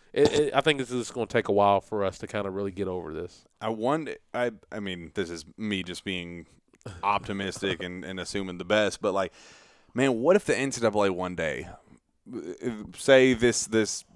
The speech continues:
Speaker 2: th-, this outbreak, this, this pandemic, like, what if all this starts slowing down in the coming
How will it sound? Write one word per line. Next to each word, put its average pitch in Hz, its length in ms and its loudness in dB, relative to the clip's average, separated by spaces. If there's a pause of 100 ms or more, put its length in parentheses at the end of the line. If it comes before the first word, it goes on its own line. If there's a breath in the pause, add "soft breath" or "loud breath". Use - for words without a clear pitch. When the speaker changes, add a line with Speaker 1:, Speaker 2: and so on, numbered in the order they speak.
(760)
Speaker 2:
th-, 113 160 0
this 104 340 0 (200)
outbreak, 104 600 4
this, 98 200 -2
this 98 200 -4
pandemic, 98 640 -2
like, 92 200 -2 (340 soft breath)
what 131 200 8
if 165 220 6
all 123 240 8
this 120 160 2
starts - 440 2
slowing 107 420 -2
down 98 360 0
in 92 80 -6
the 92 100 -6
coming 95 840 -6